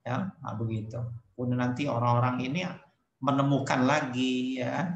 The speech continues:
kemudian diajarkan lagi. Kalau kita pakai teori Thomas Kuhn dalam The Structure of Scientific Revolutions, nah, itu begitu, ya. Jadi sains itu, eh, pertama dia ada paradigma, ya, ini disebut sebagai normal science.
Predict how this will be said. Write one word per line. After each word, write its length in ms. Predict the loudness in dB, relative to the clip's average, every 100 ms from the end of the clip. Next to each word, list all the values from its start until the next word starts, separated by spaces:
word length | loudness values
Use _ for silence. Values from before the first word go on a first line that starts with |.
| -6
kemudian 240 | -4 -2
diajarkan 640 | 0 0 2 2 0 0
lagi. 560 | 0 0 -2 -6 -8 -8 -14 _ _
Kalau 240 | -2 0 0
kita 160 | -2
pakai 320 | -2 -2 -2
teori 720 | 0 4 4 4 2 2 0 -2
Thomas 400 | 0 0 0 -4
Kuhn 560 | 2 4 4 2 -2
dalam 400 | -2 -2 0 0
The 80 | 0
Structure 480 | -2 -4 -6 -4 -2
of 160 | -2
Scientific 400 | -2 -2 -2 -4 -4
Revolutions, 800 | -4 -2 0 0 0 0 -2 -6 -14 _ -20 _ _ -6
nah, 160 | -2
itu 160 | 0 2
begitu, 480 | 0 2 0 0 0
ya. 240 | 2 2 0 -2 -10 _ _ _ -2
Jadi 240 | 0 0
sains 480 | 0 4 6 4 2
itu, 800 | 0 -2 -4 0 0 0 -4 -10 -10
eh, 260 | -2 0 0 -2
pertama 480 | -4 -2 0 2
dia 240 | 2 4 2
ada 160 | 2
paradigma, 960 | 2 4 6 6 4 4 4 4 2 -2 -10 _ _ _ _
ya, 240 | 0 2
ini 160 | 2 0
disebut 400 | 0 -2 -4 -2
sebagai 240 | 0 4
normal 480 | 6 6 6 4 2
science. 640 | 2 0 2 0 -2 -10